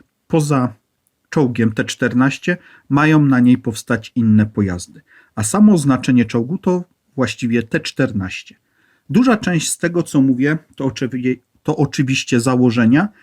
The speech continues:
nie coś, co już działa. Tutaj musimy mieć to na uwadze.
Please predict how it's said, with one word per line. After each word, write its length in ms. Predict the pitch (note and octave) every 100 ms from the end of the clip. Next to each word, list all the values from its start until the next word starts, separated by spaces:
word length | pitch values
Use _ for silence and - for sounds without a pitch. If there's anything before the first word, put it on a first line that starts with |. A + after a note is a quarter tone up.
| _ -
nie 240 | D3 D#3+
coś, 340 | E3+ - C#3 -
co 400 | - - A#2 A#2+
już 260 | A#2 A#2+
działa. 360 | A2 G#2 F2+ - _ _
Tutaj 360 | C#3 C#3+ B2+
musimy 340 | B2 - A2+ A2+
mieć 300 | A2 A2 -
to 140 | G#2+
na 180 | G#2+ A2
uwadze. 600 | - A#2 G#2 F2 -